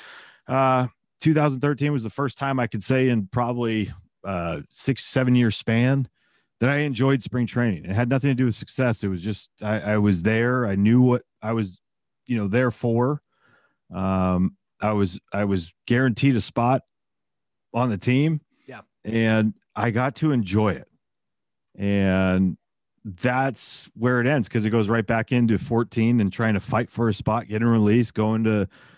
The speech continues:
Speaker 1: uh, Washington. And then the next year I was, you know, with Washington, my last spring training, I, I finished, I was, I started out, like, two or three for four, and then I went oh for thirty. Um,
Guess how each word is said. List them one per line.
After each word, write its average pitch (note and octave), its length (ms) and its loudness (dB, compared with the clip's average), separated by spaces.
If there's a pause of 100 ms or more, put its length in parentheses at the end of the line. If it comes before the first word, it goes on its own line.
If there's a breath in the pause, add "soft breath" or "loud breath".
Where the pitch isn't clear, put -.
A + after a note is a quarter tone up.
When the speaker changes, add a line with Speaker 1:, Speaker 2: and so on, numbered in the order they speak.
(140)
Speaker 1:
uh, G#2 240 0
Washington. A#2 560 0
And A2+ 140 0
then G#2 140 -2
the G#2 60 0
next A2+ 280 -4
year A#2 180 2
I A2 40 2
was, G2 280 0 (640 soft breath)
you A2 100 -6
know, G#2 100 2
with G#2+ 160 2
Washington, A2+ 340 2
my G#2 80 4
last G2+ 220 0
spring G#2+ 200 -2
training, A2+ 360 0
I, C2+ 100 -10 (320)
I A2 100 -4
finished, D3 420 -2
I B2+ 220 -2
was, G2 200 -2
I G2+ 80 -10
started C3+ 320 -2
out, A#2 120 -2
like, D2 160 -8 (340)
two C3+ 200 0
or B2 120 4
three A2+ 320 0
for F#2+ 440 0
four, B2+ 500 2
and G2 240 2
then G2 340 2 (480)
I G2+ 80 0
went A2+ 240 0
oh C#3 180 2
for C#3+ 140 -2
thirty. B2 520 -4 (1160)
Um, F#2+ 460 2